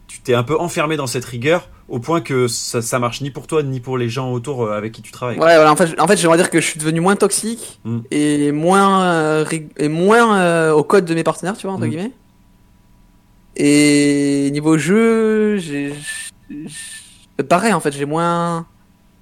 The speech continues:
Speaker 2: je portais moins mes bolts, on va dire, je réfléchissais trop sans, je voulais gagner sans prendre de risques, en
Speaker 1: Hmm.
Speaker 2: maîtrisant tout ce qui se passait,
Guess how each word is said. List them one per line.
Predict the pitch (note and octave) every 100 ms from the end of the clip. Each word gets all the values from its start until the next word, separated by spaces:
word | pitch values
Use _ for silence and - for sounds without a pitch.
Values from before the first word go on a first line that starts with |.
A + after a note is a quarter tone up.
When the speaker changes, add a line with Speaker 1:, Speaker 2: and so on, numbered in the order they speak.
| _ _ _ _ -
Speaker 2:
je |
portais | - D3 D#3
moins | E3+
mes | F3
bolts, | E3+ F3+
on | D#3
va | D3+
dire, | F3 F3
je | D3
réfléchissais | D3 C#3+ F#3+
trop | - - G#3+ A3
sans, | - F#3 F3+ F3 E3
je | D3
voulais | D3 D#3+
gagner | E3 E3+ G3
sans | - - F#3
prendre | F3+ F3+ F3
de |
risques, | F3 F#3+ G3 - -
en | D3 C#3+
Speaker 1:
Hmm. |
Speaker 2:
maîtrisant | C#3+ D3 D3
tout | - F#3+
ce | -
qui |
se | -
passait, | F3 - F3+ F#3+